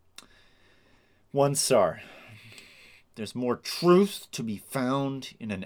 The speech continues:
after-school special. Sorry, but this film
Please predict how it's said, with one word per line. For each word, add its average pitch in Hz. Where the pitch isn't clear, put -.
after-school 98
special. -
Sorry, 113
but 151
this 208
film -